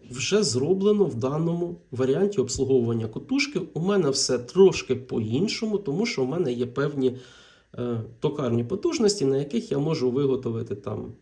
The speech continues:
багато чого, те, що мені потрібно для роботи. Але ця технологія, про яку я вам розповідаю, вона от така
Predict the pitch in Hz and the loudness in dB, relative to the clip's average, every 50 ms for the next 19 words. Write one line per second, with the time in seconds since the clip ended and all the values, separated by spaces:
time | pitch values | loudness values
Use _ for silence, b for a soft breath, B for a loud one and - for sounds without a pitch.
0 | _ _ _ 123 117 143 156 175 170 - 127 - - - 139 147 226 254 247 - | _ _ _ -6 -4 -4 -4 -4 -4 -4 -4 -4 -2 -2 0 0 0 -2 -2 -4
1 | - 165 196 - - - 120 123 127 147 - - 120 117 - 147 143 139 127 120 | -4 -2 -2 -2 0 -2 -2 0 -2 -2 -4 -6 -6 -6 -6 -6 -4 -4 -2 -2
2 | 120 123 120 120 113 107 107 107 - - B B B B B B B - - 185 | -2 -2 -2 -2 -2 -4 -6 -8 -10 -12 B B B B B B B -4 -2 0
3 | 220 233 240 - 240 240 240 226 - - 226 233 240 269 269 220 180 165 160 - | 0 0 0 0 -2 -2 -2 -4 -4 -2 -2 0 0 0 0 0 0 2 4 4
4 | 160 156 165 160 - 185 151 139 127 131 135 143 156 160 - - 202 214 247 247 | 4 4 0 -4 -4 -2 -2 -2 -2 -2 -2 -2 -4 -6 -6 -6 -6 -8 -8 -8
5 | 262 311 311 302 208 165 B B B B B B B B _ 120 139 170 202 240 | -8 -8 -8 -6 -8 -8 B B B B B B B B _ -8 -4 -2 0 0
6 | 247 240 240 - - _ _ _ _ _ _ _ _ _ _ _ - 190 190 - | -2 -2 -4 -8 -14 _ _ _ _ _ _ _ _ _ _ _ 2 2 2 2
7 | - - - 156 151 - - 123 117 110 107 110 | 0 -6 -4 -4 -4 -4 -2 -2 -2 -2 -4 -6